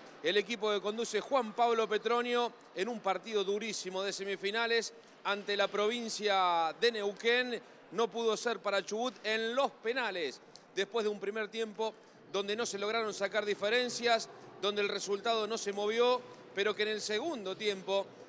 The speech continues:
Chubut generó, fue superior,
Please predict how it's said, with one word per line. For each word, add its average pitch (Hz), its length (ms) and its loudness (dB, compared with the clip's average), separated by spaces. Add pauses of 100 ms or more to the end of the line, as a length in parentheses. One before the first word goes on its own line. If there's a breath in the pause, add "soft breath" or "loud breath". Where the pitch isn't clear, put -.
(140)
Chubut 226 480 0
generó, 220 640 2 (140)
fue 269 200 2
superior, 226 680 0